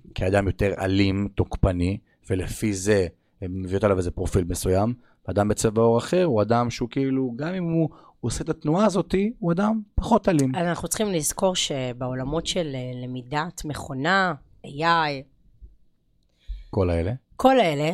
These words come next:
Speaker 2: זה לא לשכוח שהבייסיק שלנו זה, <laughs> זה אנשים.
Speaker 1: כן.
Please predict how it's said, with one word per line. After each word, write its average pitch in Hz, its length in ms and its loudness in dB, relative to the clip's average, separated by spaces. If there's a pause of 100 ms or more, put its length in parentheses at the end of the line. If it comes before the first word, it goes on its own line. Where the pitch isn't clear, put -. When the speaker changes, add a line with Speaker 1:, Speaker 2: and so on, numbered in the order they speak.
(420)
Speaker 2:
זה 143 420 -2 (380)
לא 185 160 2
לשכוח 202 440 -2
שהבייסיק 175 680 -2
שלנו 247 380 2
זה, 147 140 -4 (300)
<laughs> 160 300 -8
זה 151 100 -4
אנשים. 170 420 -10 (240)
Speaker 1:
כן. 87 200 2